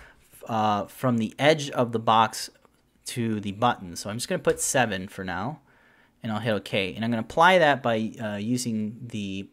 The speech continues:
press and pull, or yeah, press and pull, which is, uh,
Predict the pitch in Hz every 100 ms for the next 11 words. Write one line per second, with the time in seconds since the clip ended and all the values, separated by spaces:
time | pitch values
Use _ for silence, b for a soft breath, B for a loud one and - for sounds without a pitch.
0 | _ _ _ - 156 170 - 135 123 156
1 | 170 202 - b b b b b b _
2 | 123 110 98 117 104 - 170 165 156 143
3 | 160 175 185 135 131 113 110 104 98